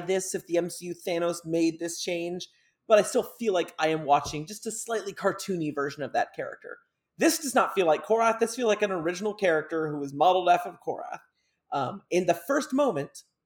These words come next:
kind of like you said, in the first moment, it feels like I just said Thanos is. And then he becomes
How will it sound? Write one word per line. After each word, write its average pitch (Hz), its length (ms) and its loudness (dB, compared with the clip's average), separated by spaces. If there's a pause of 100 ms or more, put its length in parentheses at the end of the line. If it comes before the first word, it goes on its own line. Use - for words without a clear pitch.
kind 175 180 -2
of 196 60 -6
like 185 200 -2
you 220 80 -6
said, 151 280 -2
in 147 120 -4
the 180 80 -4
first 247 220 -6
moment, 208 260 -6 (180)
it 202 140 0 (100)
feels 190 440 -2 (320)
like 170 200 2
I 175 60 2
just 160 180 -6
said 170 160 -10
Thanos 170 260 -2
is. 131 220 -12
And 151 100 -6
then 240 180 -2
he 285 100 -4
becomes 208 640 -6